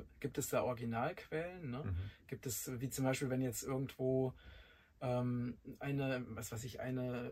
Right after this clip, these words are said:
Speaker 1: Rep-, Reporterin, die nicht, die wirklich frei ist, die nicht von irgendjemandem finanziert
Speaker 2: Mhm.
Speaker 1: ist, wenn die Menschen zum Beispiel in der Ukraine interviewt, dann kannst du davon aussehen, da, ausgehen, dass es Originalquellen
Speaker 2: Mhm.
Speaker 1: sind, ne? Und natürlich immer auch und gucken, gibt es vielleicht Wiederholungen davon,
Speaker 2: Mhm.
Speaker 1: ne?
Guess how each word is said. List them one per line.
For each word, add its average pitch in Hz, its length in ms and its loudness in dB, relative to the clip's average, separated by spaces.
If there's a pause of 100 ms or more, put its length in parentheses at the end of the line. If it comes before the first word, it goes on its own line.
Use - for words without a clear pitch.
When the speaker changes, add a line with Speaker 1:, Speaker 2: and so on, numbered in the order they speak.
(160)
Speaker 1:
Rep-, 127 400 -2
Reporterin, 147 680 10
die 131 100 2
nicht, 156 320 2
die 127 140 0
wirklich 131 240 4
frei 151 340 6
ist, 147 160 0
die 131 60 0
nicht 139 160 -4
von - 140 -2
irgendjemandem 120 500 0
finanziert 117 480 0
Speaker 2:
Mhm. 147 80 4
Speaker 1:
ist, 143 160 0
wenn 123 120 2
die 123 180 0
Menschen 143 500 2 (260)
zum - 120 -4
Beispiel 113 160 -2
in 151 100 4
der 143 120 8
Ukraine 135 380 4
interviewt, 135 640 0
dann 127 80 2
kannst 127 200 -2
du - 20 -2
davon 123 200 -4
aussehen, 123 360 -2
da, 113 160 -4
ausgehen, 127 340 -2
dass 104 140 -6
es - 100 -8
Originalquellen 123 1000 0
Speaker 2:
Mhm. 151 60 0
Speaker 1:
sind, 151 360 2
ne? 135 160 -2 (400)
Und 156 140 4
natürlich 160 440 4
immer 147 260 8
auch 139 280 2 (360)
und 135 120 0
gucken, 156 240 8
gibt 147 120 4
es 139 140 0
vielleicht 131 480 2
Wiederholungen 175 600 2
davon, 185 400 0
Speaker 2:
Mhm. - 40 2
Speaker 1:
ne? 240 160 4